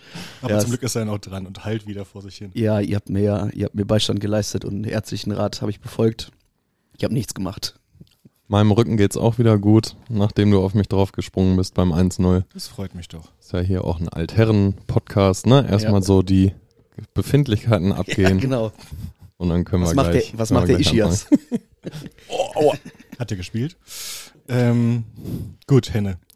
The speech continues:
Speaker 1: Kommen wir mal, äh, zum Spiel gegen Elversberg. Zwei zu zwei haben wir gespielt, auswärts. Äh, wie hast du das Spiel gesehen?
Speaker 3: Ja, erstmal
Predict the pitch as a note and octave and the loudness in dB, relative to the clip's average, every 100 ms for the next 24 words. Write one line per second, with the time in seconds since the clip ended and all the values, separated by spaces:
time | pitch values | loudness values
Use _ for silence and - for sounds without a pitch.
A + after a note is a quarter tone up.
0 | - - C3 B2 A#2 A2 A2 G#2 G#2+ - | -10 -2 2 2 2 0 -2 -4 -6 -6
1 | G#2 G2+ F#2+ - - G#2+ G2+ G2 F#2+ G2 | -6 -6 -8 -12 -10 -8 -8 -8 -8 -8
2 | G2 - G2+ F#2 - G2 - - C#3 C#3+ | -8 -8 -10 -10 -10 -10 -10 -10 -6 -4
3 | A#2 G#2 G2 - G2+ - F#2+ - F#2 F#2 | -4 -6 -8 -8 -8 -6 -8 -6 -8 -8
4 | - _ _ _ _ _ _ _ _ _ | -14 _ _ _ _ _ _ _ _ _
5 | _ _ G#2 F#2+ F#2 F2+ F#2 G#2 - G#2 | _ _ -6 -2 -2 -4 -2 -4 -2 -2
6 | F2+ F2+ F2 E2+ E2+ E2 - _ _ _ | -2 -4 -6 -6 -8 -10 -16 _ _ _
7 | F#2+ F#2+ E2 G#2 C3 B2+ A#2+ | -4 -2 -4 -4 0 0 0